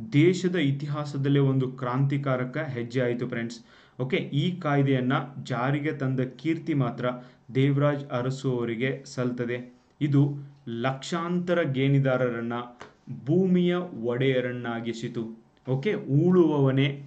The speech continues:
ಭೂಮಿಯ ಒಡೆಯ" ಅಂದಾಗ ಯಾರ ಹೆಸರ ಮೇಲೆ ಮೊದಲು ಭೂಮಿ ಇರ್ಲಿಲ್ಲ, ಅವ್ರ ಹೆಸರ ಮೇಲೆ ಭೂಮಿ ಆಯ್ತು. So ಇದರ ಮೂಲಕ Definitely ಒಂದು ಕ್ರಾಂತಿಕಾರಕ ಬದಲಾವಣೆಯನ್ನ ಭಾರತದ ಇತಿಹಾಸದಲ್ಲಿ, ಕರ್ನಾಟಕದ ಇತಿಹಾಸದಲ್ಲಿ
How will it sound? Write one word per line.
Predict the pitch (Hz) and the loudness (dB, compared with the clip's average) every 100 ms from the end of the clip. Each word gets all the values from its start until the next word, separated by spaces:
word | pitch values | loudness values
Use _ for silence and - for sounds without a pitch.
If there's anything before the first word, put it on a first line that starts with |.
| - | -4
ಭೂಮಿಯ | 127 143 135 131 | 2 4 4 4
ಒಡೆಯ" | 123 117 131 135 131 120 | 4 4 4 4 4 0
ಅಂದಾಗ | 123 117 101 127 - - - _ | 0 0 0 0 -2 -6 -20 _
ಯಾರ | 120 123 143 170 | -2 0 2 2
ಹೆಸರ | 147 143 123 120 175 185 | 0 -2 -4 -4 -2 2
ಮೇಲೆ | 170 143 | 2 2
ಮೊದಲು | 123 120 127 | 2 0 -2
ಭೂಮಿ | 113 117 123 131 | -2 0 2 2
ಇರ್ಲಿಲ್ಲ, | 131 143 - | 4 2 0
ಅವ್ರ | 135 123 | 2 2
ಹೆಸರ | 123 123 | 0 0
ಮೇಲೆ | 127 120 110 | 0 0 0
ಭೂಮಿ | 120 135 135 | 2 4 4
ಆಯ್ತು. | 127 123 165 180 - - - | 2 0 -2 -2 -8 -16 -2
So | 143 | 2
ಇದರ | 139 190 | 4 6
ಮೂಲಕ | 160 139 139 127 131 127 - - _ - | 6 6 6 4 0 -2 -4 -16 _ -4
Definitely | 135 135 180 180 180 | -2 0 0 0 2
ಒಂದು | 160 143 139 | 2 2 2
ಕ್ರಾಂತಿಕಾರಕ | 139 135 143 165 160 143 139 135 | 2 0 0 -2 -2 -2 0 -2
ಬದಲಾವಣೆಯನ್ನ | 120 113 127 131 123 113 120 120 - 101 | -2 0 2 2 0 0 -2 -4 -8 -6
ಭಾರತದ | 120 156 175 143 147 | -4 -2 -4 -2 0
ಇತಿಹಾಸದಲ್ಲಿ, | 143 135 131 123 120 120 120 113 | 2 2 0 -4 -4 -4 -4 -4
ಕರ್ನಾಟಕದ | 123 131 147 139 135 | -4 -2 -4 -4 -4
ಇತಿಹಾಸದಲ್ಲಿ | 127 123 123 107 113 110 117 123 | -4 -2 -4 -4 -6 -4 -2 -4